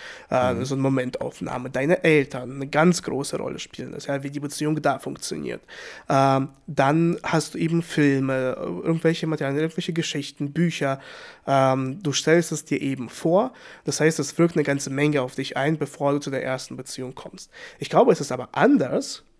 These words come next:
Speaker 1: mit der, ähm, Sexualität und halt mit dem ersten Mal.
Speaker 2: Mhm.
Speaker 1: Weil ich glaube, da spielt, also natürlich irgendwo so,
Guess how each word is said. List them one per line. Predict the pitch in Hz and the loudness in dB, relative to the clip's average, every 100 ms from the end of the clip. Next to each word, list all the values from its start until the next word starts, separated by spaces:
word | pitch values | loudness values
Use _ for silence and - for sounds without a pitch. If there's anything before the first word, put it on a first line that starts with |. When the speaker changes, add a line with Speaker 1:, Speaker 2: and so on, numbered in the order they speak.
| _ - | _ 0
Speaker 1:
mit | 151 156 - - _ | 4 4 2 -18 _
der, | 160 151 151 156 156 151 151 151 _ _ _ _ - _ | -4 0 4 4 4 4 2 -2 _ _ _ _ -20 _
ähm, | 139 135 139 139 135 - _ _ - | 4 6 6 4 0 -8 _ _ -6
Sexualität | 151 - 151 135 - 233 165 | -4 0 0 0 2 2 2
und | 143 143 | -2 -4
halt | 135 | -4
mit | 139 | -2
dem | 143 | -2
ersten | - 139 135 - 139 | 0 0 -2 -2 -2
Mal. | 139 175 143 - - _ _ _ _ 107 | 2 4 4 -2 -8 _ _ _ _ -4
Speaker 2:
Mhm. | 98 117 - - | -2 -2 -6 -4
Speaker 1:
Weil | 131 | -2
ich | - | 0
glaube, | 151 226 208 | 4 4 4
da | 147 123 156 | 0 -2 -2
spielt, | 240 - 233 240 - _ | -2 0 0 0 -4 _
also | 143 143 - - _ _ _ _ _ _ _ _ _ _ _ _ - | -4 -4 -10 -20 _ _ _ _ _ _ _ _ _ _ _ _ -8
natürlich | 139 165 175 | 0 4 4
irgendwo | 165 156 - 143 | 4 0 0 -4
so, | 143 | -4